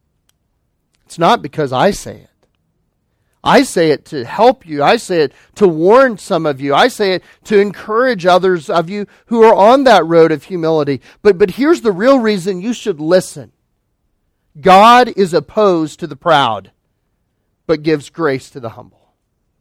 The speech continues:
That's motivation. God resists. No, no, no, no. I want you to hear what Peter is saying. God does not simply say, "Okay,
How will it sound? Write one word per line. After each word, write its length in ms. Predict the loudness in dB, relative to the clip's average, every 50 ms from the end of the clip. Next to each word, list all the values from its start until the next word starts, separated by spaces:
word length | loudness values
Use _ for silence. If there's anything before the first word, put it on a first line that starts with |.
| _ _ _ _ _ _ _ _ _ _ _ _ _ _
That's 260 | 0 2 2 0 -2
motivation. 680 | 0 0 0 0 0 -2 -4 -4 -4 -6 -12 -20 -20 _ _ _ _ _ _ _ _ _ _ _ _ _ _ _ _ _ _ _ _ _ _ _ _ _ _ _ _ _ _ _ _ -2
God 560 | 2 4 4 6 6 6 4 2 2 -2 -6 -14 _ _ _ _ _ _ _
resists. 420 | -8 -8 -6 -6 -6 -8 -8 -10
No, 140 | -12 -12 -12
no, 140 | -10 -12 -10
no, 200 | -8 -10 -10 -10 -10
no. 140 | _ -14 -12
I 60 | -10 -10
want 180 | -12 -12 -10
you 80 | -10 -8
to 80 | -8 -10
hear 640 | -10 -14 -18 -14 -8 -4 -4 -2 -2 -2 -4 -8 -12 _ _ _ _
what 180 | -8 -8 -8 -8
Peter 300 | _ -12 -10 -8 -8 -8
is 100 | -8 -10
saying. 360 | -12 -14 -14 -14 -16 -18 _ _ _ _ _ _ _ _ _ _ _ _ _ _ _ _ _ _ _ _ _ _ _ _ _ _ _ _ _ _ _ _ _ _ _ _ _ _ _ _ _ _ _ _ _ _ _ _ _ _ _ _ _ _ _ _ _ _ _ _ _ _ _ _ _ -4
God 640 | 0 2 4 4 6 6 6 6 4 2 0 -4 -8 _ _ _ _ _ _ _ _
does 220 | -6 -6 -6 -4 -2
not 320 | -2 0 0 0 -2 -6
simply 560 | -14 -10 -6 -6 -6 -6 -6 -8 -8 -8 -8
say, 260 | -8 -6 -4 -2 0 0
"Okay, 540 | 0 0 0 -2 -2 -2 0 0 -2 -4